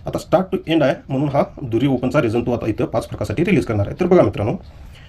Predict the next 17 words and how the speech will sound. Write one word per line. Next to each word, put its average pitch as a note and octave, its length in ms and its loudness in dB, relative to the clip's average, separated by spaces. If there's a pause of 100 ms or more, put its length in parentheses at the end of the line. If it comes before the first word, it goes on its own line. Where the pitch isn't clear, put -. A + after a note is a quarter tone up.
(140)
ज्यावेळेला F#3+ 300 6
हा E3+ 60 2
नववा B2 220 4
ओपन E3 220 4
चालतोय, C3 260 0 (1080)
त्यावेळेला C3+ 340 6 (100)
हा - 320 2
आठ - 140 2
फरक, D#3 180 0 (760)
दहा G#2+ 260 2
फरक D3 260 0 (760)
आणि C#3 140 0 (100)
एक D3+ 160 4
फरक A2 300 -2 (500)
ह्या F#3 140 0
तिन्ही D#3+ 420 4
जोडांच्या D3+ 460 4